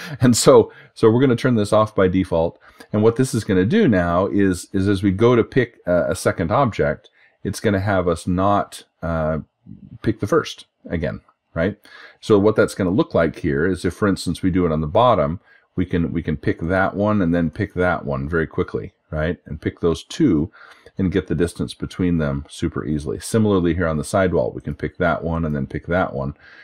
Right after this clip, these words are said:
And, uh, again, with two quick picks, we can, we can get the thickness,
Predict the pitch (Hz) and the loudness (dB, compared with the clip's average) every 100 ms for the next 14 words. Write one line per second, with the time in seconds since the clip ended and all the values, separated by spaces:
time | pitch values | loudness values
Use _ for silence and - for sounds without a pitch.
0 | - _ 87 82 80 73 69 - 85 87 | -20 _ -4 -2 -2 -4 -4 -4 -2 -2
1 | 69 69 80 - - 101 85 - - 98 | -2 -6 -8 -6 -4 -2 -4 -4 -2 -2
2 | - - 80 78 76 71 78 82 78 82 | -2 -6 -6 -4 -4 -4 -6 -4 -4 -4
3 | - - - - 67 - - | -4 -8 -8 -8 -10 -10 -16